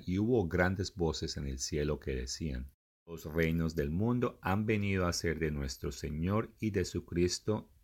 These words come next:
y él reinará por los siglos de los siglos'". Y también leo capítulo diecinueve, verso quince.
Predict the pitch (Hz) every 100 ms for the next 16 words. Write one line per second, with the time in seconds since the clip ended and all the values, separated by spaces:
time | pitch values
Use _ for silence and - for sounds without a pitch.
0 | - 131 127 - - 92 87 87 95 90
1 | 78 76 76 - 87 78 69 78 73 73
2 | 71 67 65 - 87 - - - - -
3 | - - - - 80 73 73 69 80 71
4 | 71 69 71 69 69 69 67 - 78 73
5 | 67 80 76 71 76 71 87 82 104 113
6 | 104 73 - 67 - 87 73 - -